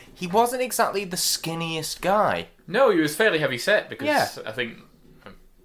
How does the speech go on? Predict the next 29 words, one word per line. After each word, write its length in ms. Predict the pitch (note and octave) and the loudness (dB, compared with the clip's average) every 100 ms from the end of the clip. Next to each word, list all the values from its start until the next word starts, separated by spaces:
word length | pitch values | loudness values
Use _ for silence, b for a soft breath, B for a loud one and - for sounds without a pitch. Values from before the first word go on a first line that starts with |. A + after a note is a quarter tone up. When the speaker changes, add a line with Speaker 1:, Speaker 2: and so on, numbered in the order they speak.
| - | -20
Speaker 2:
forgive 380 | - A#2 B2+ D#3 | -6 -2 0 0
us, 160 | G2 G#2+ | -2 -4
Nick, 320 | G#2 - - | -6 -6 -4
but 160 | B2+ B2 | -2 0
I 60 | |
don't 160 | B2+ C3+ | -2 -4
think 120 | C3+ | -6
Nick 120 | C3+ | -8
Mackay 320 | - C#3+ D3+ A2 | 0 4 4 2
is 300 | G#2+ - - - _ | -4 -12 -18 -20 _
a 100 | B2+ | -4
rake. 560 | G#2+ A#2 D3 F#2+ - - _ - | 0 4 2 2 -8 -16 _ 6
Speaker 1:
My 180 | F3 E3+ | 6 8
inference, 600 | A3+ A3+ C3 B2 - - | 2 2 -2 0 -2 0
as 180 | D3+ C3 | 2 2
it 100 | B2+ | 4
were, 380 | C3 G#2+ C3+ - | 6 6 4 2
is 360 | F3 E3+ E3 - | 0 0 -2 2
that 440 | F3 E3+ - - - - b b b - | 4 4 0 -8 -20 -20 b b b -2
Salem 680 | - A3 A3+ A2+ C#3 E3+ - - | 4 6 4 0 -4 -8 -10 4
got 400 | C#3+ - - - | 4 4 -6 -6
turned 300 | E3 D#3 C3+ | 0 2 2
into 240 | B2+ B2 | -2 -2
a 60 | A2+ | -4
cat, 480 | - F#3+ E3 - - | 0 4 4 4 -2
so 180 | B2 | -2
shouldn't 600 | A2 - - E3 E3+ - | -2 -2 0 0 -2 -4
the 60 | C3+ | -6
cat's 840 | - - D3+ - - - - - | -6 0 0 0 -8 -8 -6 -8